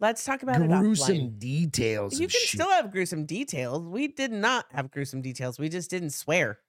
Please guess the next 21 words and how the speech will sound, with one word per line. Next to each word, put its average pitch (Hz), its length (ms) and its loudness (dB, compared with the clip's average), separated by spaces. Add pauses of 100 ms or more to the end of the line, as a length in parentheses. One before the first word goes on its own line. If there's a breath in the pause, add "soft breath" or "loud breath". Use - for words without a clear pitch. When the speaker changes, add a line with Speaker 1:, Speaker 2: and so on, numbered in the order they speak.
(160)
Speaker 2:
What 208 120 2
kind 254 160 4
of 262 80 4
stories 226 420 4
would 214 140 2
you 196 80 2
like 208 200 4
to 196 80 4
hear 202 200 6
from 175 160 0
the 170 100 4
Castro 180 460 2
Files? 117 240 0
We'll 160 140 2
share 180 280 2
'em 170 120 0
on 156 240 2
the 165 80 0
Bar 143 220 2
is 117 120 -4
Open 117 380 -4